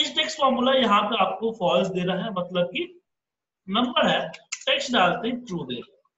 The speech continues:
और आपका कंडीशनल फॉर्मेटिंग ट्रू पे ही वर्क करता है।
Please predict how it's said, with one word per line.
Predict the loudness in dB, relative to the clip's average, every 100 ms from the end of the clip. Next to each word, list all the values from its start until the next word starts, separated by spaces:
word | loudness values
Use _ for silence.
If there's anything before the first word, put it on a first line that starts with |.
| _ _ _ _ _ _ -10
और | -2
आपका | 0 0 -2 -2
कंडीशनल | -2 -2 -4 -2
फॉर्मेटिंग | -2 0 -2 -4 -8 -6
ट्रू | -2 -2
पे | 0 0
ही | 2
वर्क | -2 -2 -8
करता | -8 -6 -10
है। | -10